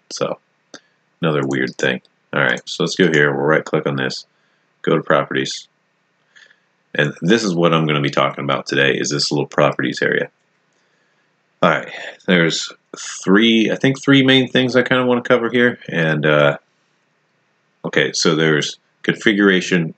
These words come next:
for this project you're working on specifically, and that's under this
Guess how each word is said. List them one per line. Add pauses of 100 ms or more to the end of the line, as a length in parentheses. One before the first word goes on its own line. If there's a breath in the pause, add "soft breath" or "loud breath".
for
this
project
you're
working
on
specifically, (440)
and
that's (200)
under
this